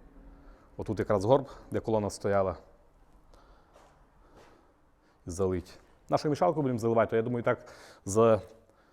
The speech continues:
разів три його заливати. Робить перемичку, можливо, там який такий термошов зробить. Все одно ми за, за день його не зальємо. Тут, того, що виходить з середині приміщення шість п'ятдесят на одинадцять п'ятдесят. А сантиметрів десять робить, то буде така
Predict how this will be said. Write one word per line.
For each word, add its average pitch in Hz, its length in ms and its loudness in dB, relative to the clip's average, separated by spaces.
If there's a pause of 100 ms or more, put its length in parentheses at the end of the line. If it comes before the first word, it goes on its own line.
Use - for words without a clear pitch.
(280)
разів 113 300 2
три 139 160 2
його 117 140 4
заливати. 98 500 0 (140)
Робить 123 220 -2
перемичку, 139 520 -2 (280)
можливо, 107 220 -2
там 107 140 0
який 107 220 -4
такий - 240 -16
термошов 120 420 0
зробить. 127 420 -2 (260)
Все - 160 -6
одно 107 160 -2
ми 104 120 -4
за, 107 260 -4
за 107 160 -8
день 110 160 -4
його 107 120 -6
не 110 100 -6
зальємо. 107 360 -4
Тут, - 100 -14 (420)
того, 110 160 0
що 117 100 -6
виходить 113 320 0
з - 40 -14
середині 120 340 -4
приміщення 131 560 -2 (640)
шість - 380 -6
п'ятдесят 127 600 2 (280)
на 107 100 -2
одинадцять 110 340 -4
п'ятдесят. 90 520 -6 (1400)
А 101 100 -8
сантиметрів 104 440 -6
десять 101 260 -2
робить, 107 260 -6
то 113 80 -8
буде 101 160 -4
така 92 260 -2